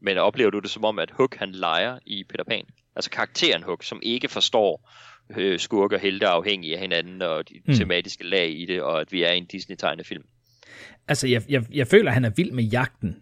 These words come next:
Speaker 2: men jeg er ikke s-, jeg tror ikke på, at, at han har det i sig til at gå all the way.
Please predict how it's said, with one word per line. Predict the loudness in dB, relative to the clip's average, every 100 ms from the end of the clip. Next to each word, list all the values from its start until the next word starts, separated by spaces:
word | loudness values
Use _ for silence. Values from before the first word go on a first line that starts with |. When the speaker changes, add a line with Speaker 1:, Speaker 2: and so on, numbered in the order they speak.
| -2
Speaker 2:
men | 2 4
jeg |
er | 2
ikke | 0
s-, | -4 -4
jeg | -4 -2
tror | 2 4
ikke | 2 2
på, | 4 4
at, | 2 -8 -6
at | -6 -6 -6
han | -2
har | 2 2 2
det | 0
i | -2
sig | 0 -4 -8 _ _
til | -2 0
at |
gå | 2 2 2 2
all |
the | 2
way. | 0 -2